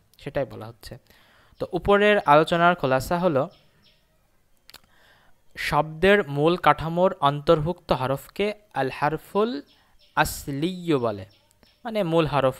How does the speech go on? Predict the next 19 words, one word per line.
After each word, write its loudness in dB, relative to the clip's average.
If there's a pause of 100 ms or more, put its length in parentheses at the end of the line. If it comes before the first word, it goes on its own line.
বলে, -10 (220)
মূল, -2 (180)
মূল -2
কাঠামোর 0
অন্তর্ভুক্ত -4
হরফগুলোকে। -12 (800)
আরবি 4
ভাষায় -4 (100)
অধিকাংশ -4 (140)
ইসম -2 (220)
ও 0
ফেলের 4 (160)
মূল 0
হরফ 2 (120)
তিনটি। -6 (500)
আরবি 4
ভাষার 2 (520)
অধিকাংশ 0 (140)
ইসম -2